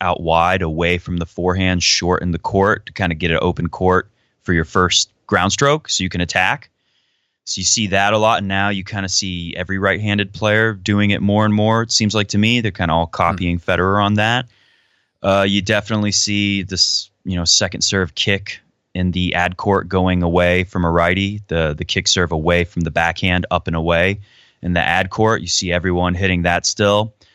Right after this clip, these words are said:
Speaker 1: Uh, another thing you always see Federer do that you kinda start to see people copy a little bit, although it's kinda hard to pull off if you're nervous, is, uh, and I did this in an Alta match on match point, second serve the other day, and it, pff, nothing, it didn't come back.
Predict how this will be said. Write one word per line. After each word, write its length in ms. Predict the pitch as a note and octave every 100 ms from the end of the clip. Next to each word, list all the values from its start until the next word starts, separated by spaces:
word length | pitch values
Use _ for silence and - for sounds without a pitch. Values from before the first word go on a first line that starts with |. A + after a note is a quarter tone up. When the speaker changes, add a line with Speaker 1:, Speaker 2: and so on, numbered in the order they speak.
| _ _ _ _ _ -
Speaker 1:
Uh, 180 | G2 G2+
another 260 | A#2+ B2+
thing 280 | C3 B2 B2+
you 180 | A#2 A2+
always 200 | A2+ -
see 100 | G#2+
Federer 320 | A#2 A2 A2
do 140 | A#2+
that 140 | A#2 G2+
you 60 |
kinda 300 | - A#2+ A2+ A2+
start 220 | A#2+ -
to 60 |
see 320 | G#2+ - A#2+ A#2
people 320 | B2 B2 B2+
copy 400 | B2 A#2 A#2 A#2
a 60 |
little 280 | A#2+ B2 B2
bit, 220 | B2 C3+
although 180 | G#2+ G2+
it's 120 | F#2+
kinda 220 | - F#2+ F2
hard 260 | F#2+ F#2+
to 40 | -
pull 240 | - G2+
off 340 | F#2 F#2 G#2 -
if 160 | -
you're 100 | F2
nervous, 540 | F2 F#2 G2+ A2 - - _ _ _ _ -
is, 260 | G#2+ F2+
uh, 180 | G2+ F#2
and 100 | F#2
I 100 | A2
did 180 | B2 F#2+
this 180 | F#2+ -
in 60 |
an 80 | E2
Alta 260 | F2 - F2
match 320 | E2+ E2 -
on 120 | E2
match 280 | F2+ F2 -
point, 340 | F2+ F#2 D#2+ -
second 320 | F2 E2+ -
serve 360 | - F2 E2
the 100 | D#2
other 160 | D#2 D2
day, 320 | E2 E2+ D#2
and 100 | D2
it, 160 | D2+ -
pff, 240 | - - - - -
nothing, 460 | F2+ F2 D#2+ D2+
it 120 | G#1+ E2+
didn't 200 | G#2 G2
come 180 | G2
back. 340 | F2 F#2+ F2